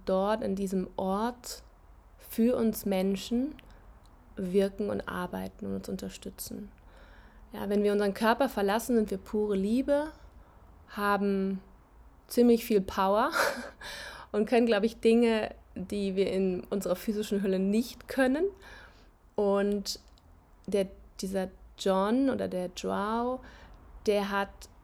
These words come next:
damals dann diese Wesenheiten sozusagen in sich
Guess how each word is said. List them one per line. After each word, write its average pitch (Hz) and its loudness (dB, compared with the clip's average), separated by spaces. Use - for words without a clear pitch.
damals 208 0
dann 196 0
diese 190 -6
Wesenheiten 208 2
sozusagen 185 -2
in 202 -2
sich 190 -6